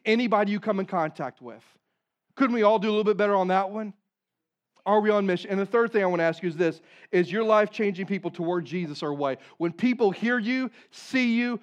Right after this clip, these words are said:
watch your attitudes, hear your words, and watch your body language, are you pushing them toward Jesus or away from Jesus? So if you're like Doug in the room and as a believer, man, this is pretty convicting.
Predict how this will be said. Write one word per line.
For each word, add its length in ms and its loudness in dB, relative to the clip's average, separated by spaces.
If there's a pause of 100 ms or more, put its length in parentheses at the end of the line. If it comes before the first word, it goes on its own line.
(120)
watch 280 2
your 180 0
attitudes, 640 2
hear 220 -2
your 180 2
words, 540 0 (180)
and 180 0
watch 280 0
your 100 0
body 380 4
language, 520 0 (140)
are 100 2
you 140 0
pushing 400 -4
them 140 0
toward 500 2
Jesus 600 -6 (1400)
or 80 -10
away 220 -6
from 200 -14
Jesus? 560 -20 (1120)
So 100 -12
if 120 -14
you're 120 -2
like 220 2
Doug 220 2
in 60 -2
the 80 -2
room 180 -4
and 100 -6
as 100 -10
a 100 -8
believer, 400 0
man, 140 -4
this 180 -6
is 60 -12
pretty 240 -4
convicting. 600 -8